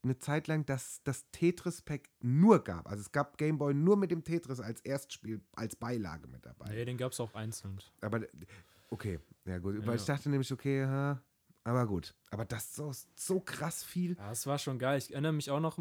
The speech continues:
Speaker 2: mein erster Game Boy war tatsächlich ein Game Boy Pocket.
Speaker 1: Ja.
Speaker 2: Schon, ne? Diese schmale Version.
Speaker 1: Genau.
Speaker 2: Und du konntest ja dann nur am Tag spielen.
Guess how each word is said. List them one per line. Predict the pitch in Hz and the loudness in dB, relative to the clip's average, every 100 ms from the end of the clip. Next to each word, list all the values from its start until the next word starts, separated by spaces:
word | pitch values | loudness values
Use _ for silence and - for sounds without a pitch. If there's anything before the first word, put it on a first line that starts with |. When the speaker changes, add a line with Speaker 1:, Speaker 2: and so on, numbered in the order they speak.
| 160 - - - | -6 -8 -18 -6
Speaker 2:
mein | 131 | 0
erster | 160 165 151 | 0 2 2
Game | 156 180 | 2 4
Boy | 170 156 | 4 4
war | 151 | 2
tatsächlich | 151 151 147 - - 160 160 | 2 0 -2 -6 -6 -4 -4
ein | 143 | -2
Game | 143 147 | 0 2
Boy | 131 | 0
Pocket. | - 175 - 247 - _ | 0 -6 -6 -12 -14 _
Speaker 1:
Ja. | 101 101 95 | -2 0 -2
Speaker 2:
Schon, | - 180 196 | -4 -2 0
ne? | 165 | 0
Diese | 139 117 113 110 - - | 0 -2 -2 -4 -8 -12
schmale | - 127 170 | -2 0 2
Version. | 165 156 160 | 2 0 0
Speaker 1:
Genau. | 139 98 78 - - - - _ _ _ - | 2 2 -2 -10 -20 -20 -20 _ _ _ -4
Speaker 2:
Und | 139 143 | 0 0
du | 139 | 0
konntest | 160 160 | 0 0
ja | 143 | 0
dann | 131 123 117 _ _ - | 0 -4 -8 _ _ -4
nur | 135 | 0
am | 196 185 | 0 0
Tag | 196 226 | -2 -2
spielen. | - 113 104 110 | -4 -6 -6 -8